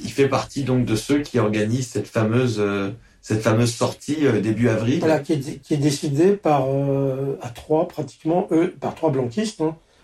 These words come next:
Speaker 2: même, euh, s'ils sont pas tout à fait sur les mêmes positions, Eudes, Bergeret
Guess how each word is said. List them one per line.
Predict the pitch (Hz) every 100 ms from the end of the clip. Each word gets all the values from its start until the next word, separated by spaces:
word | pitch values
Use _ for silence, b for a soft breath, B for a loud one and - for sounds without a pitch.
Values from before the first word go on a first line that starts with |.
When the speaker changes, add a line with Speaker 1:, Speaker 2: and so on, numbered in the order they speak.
| b 143
Speaker 2:
même, | 151 143 123
euh, | - - b b b b _
s'ils | _ 135 120
sont | -
pas | 120 - 143
tout | 151
à | 156
fait | 139 160
sur | - 135
les |
mêmes | 135 135
positions, | 135 123 117 196 208 -
Eudes, | 175 165
Bergeret | 143 127 131 120 139 160 139 123